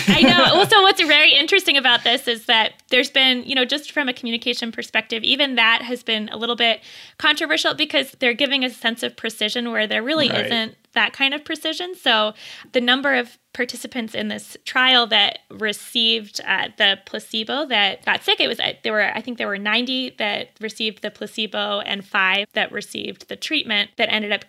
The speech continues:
Speaker 1: getting covid. And so ninety-four point five implies that there's this real precision, but we actually
Speaker 2: Right.
Speaker 1: don't even have a hundred participants that have reached that endpoint of getting,
Speaker 2: Right.
Speaker 1: getting
Speaker 2: It
Speaker 1: sick.
Speaker 2: makes
Speaker 1: So,
Speaker 2: you
Speaker 1: so
Speaker 2: think that there's, like, tens of thousands and they, they were able to get, like, really,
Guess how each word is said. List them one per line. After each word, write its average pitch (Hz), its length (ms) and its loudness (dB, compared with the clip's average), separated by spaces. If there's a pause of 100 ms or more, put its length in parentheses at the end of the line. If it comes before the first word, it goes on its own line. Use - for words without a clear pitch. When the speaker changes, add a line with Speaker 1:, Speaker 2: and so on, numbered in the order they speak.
Speaker 1:
getting 202 260 -2
covid. 214 640 -8
And 220 200 -4
so 202 420 -2 (280)
ninety-four 269 560 2
point 233 280 -4
five 247 300 2 (120)
implies 233 540 0
that 247 120 -2
there's 214 180 -2
this 208 200 -10
real 208 160 -2
precision, 202 500 -6 (120)
but 233 280 2
we 254 160 2
actually 240 300 2
Speaker 2:
Right. 233 100 2
Speaker 1:
don't 233 160 0
even 233 220 0
have 202 520 -2 (160)
a 233 60 -2
hundred 226 360 0
participants 214 600 -10
that 202 140 -4
have 196 200 -6
reached - 440 -8
that 190 340 2 (320)
endpoint 196 480 -6
of 190 80 -12
getting, 190 340 -6 (260)
Speaker 2:
Right. 131 260 4
Speaker 1:
getting 311 140 4
Speaker 2:
It - 40 0
Speaker 1:
sick. - 100 2
Speaker 2:
makes 165 220 4
Speaker 1:
So, 175 60 0
Speaker 2:
you 170 100 6
Speaker 1:
so - 100 4
Speaker 2:
think 160 280 -2
that 147 200 2
there's, 135 300 2
like, 127 200 0
tens 139 300 -4
of 127 180 -4
thousands 127 840 0
and 123 540 0
they, 120 480 -2
they 127 140 -6
were 123 140 -4
able 123 260 -4
to 135 120 -10
get, 123 280 -2
like, 117 240 -2
really, 120 840 -4